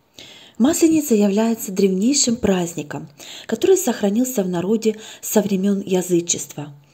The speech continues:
Это время массовых гуляний, обильных угощений и радости. Используйте эту энергию счастья, которая буквально разлита в воздухе,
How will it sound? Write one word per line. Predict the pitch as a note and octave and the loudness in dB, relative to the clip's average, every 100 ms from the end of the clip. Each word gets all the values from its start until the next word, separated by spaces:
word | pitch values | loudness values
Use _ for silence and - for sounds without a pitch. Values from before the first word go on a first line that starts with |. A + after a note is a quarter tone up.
| _ - | _ -6
Это | D4 D#4 | 0 2
время | B3 A#3+ G#3+ | 4 4 2
массовых | G#3+ G#3+ A3 G3 F3+ | 0 -2 -2 -2 0
гуляний, | F#3 E3+ E3 G3 G3 F#3 - - | 0 0 -2 -4 -6 -8 -14 -4
обильных | - G3+ E4 C4+ - | 2 4 4 2 0
угощений | F3+ E3+ - G#3+ G#3 G3+ | -2 0 0 0 2 0
и | G3+ F3+ | 0 -4
радости. | E3+ E3 D#3 - - C#3+ - _ _ - - - | -4 -8 -10 -12 -12 -14 -18 _ _ -20 -18 -6
Используйте | A3+ - E4 E4+ B3 A#3 | -4 2 6 6 6 2
эту | A3+ G#3 G#3 | 2 2 2
энергию | G3+ G#3 G#3 F#3+ | 2 2 0 -2
счастья, | F3+ - A#3 B3+ - E3 - - - | 0 0 0 -2 -8 -10 -12 -18 -6
которая | - G#3 B3+ | -2 2 2
буквально | G3+ A3+ A#3+ D4+ C#4+ | 2 0 2 2 2
разлита | A#3 G3+ G3 B3 A#3 | 2 0 -2 -2 -4
в | G3+ | -2
воздухе, | G3+ F3 E3+ E3+ - | -2 -2 -6 -8 -10